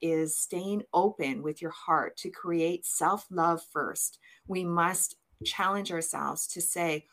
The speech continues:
"What is the dis-ease in our body and what do we need to go within to heal that?"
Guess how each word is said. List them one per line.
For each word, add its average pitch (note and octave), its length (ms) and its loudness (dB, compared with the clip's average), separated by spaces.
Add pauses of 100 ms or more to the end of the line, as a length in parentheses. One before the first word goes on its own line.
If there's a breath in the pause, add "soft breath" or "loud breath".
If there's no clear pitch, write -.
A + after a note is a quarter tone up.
(120)
"What G3 300 2
is A3 200 2
the F3 100 -2
dis-ease E3+ 840 -2
in D#3+ 160 -6
our D3+ 140 -2
body D3 500 -2
and D#3 180 -4
what E3+ 180 -2
do A3 140 -4
we G#3+ 140 0
need E3+ 320 -4
to F3+ 100 -6
go D3+ 220 -2
within D#3 560 -4
to D#3 100 -10
heal F#3+ 380 -6
that?" C#3+ 320 -8